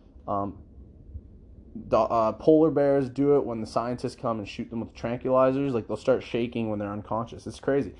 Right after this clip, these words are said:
And a lot of other animals do this. So some people, there are some, like, hipsters online that shake it out. If they're feeling anxious, they shake it out and just do what the body wants to do. And it makes them feel better.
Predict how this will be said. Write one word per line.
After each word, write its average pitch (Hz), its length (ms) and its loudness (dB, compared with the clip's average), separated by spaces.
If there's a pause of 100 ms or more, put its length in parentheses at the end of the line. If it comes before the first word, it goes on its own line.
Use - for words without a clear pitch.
(360)
And 117 400 2
a 113 60 4
lot 117 200 6
of 120 80 -2
other 127 220 2
animals 107 360 -4
do 117 140 0
this. 92 300 -8 (800)
So - 200 4
some 160 280 4
people, 156 380 -2
there 117 240 0
are 117 60 0
some, 117 360 -8
like, 107 160 -8
hipsters 131 480 -4
online 117 440 -2
that 92 160 -12
shake 135 480 0
it 123 200 0
out. 113 280 4 (120)
If 110 200 -8
they're 135 240 4
feeling 139 380 0
anxious, 139 280 -4
they 117 160 -4
shake - 580 0
it 139 280 2
out 131 180 4
and 117 100 -4
just 120 140 -6
do 127 140 2
what 131 100 2
the 120 80 -8
body 123 300 0
wants 120 260 -6
to 104 60 -14
do. 113 340 -4 (420)
And 107 200 -2
it - 20 2
makes 120 240 0
them 107 140 -4
feel 107 160 0
better. 135 600 6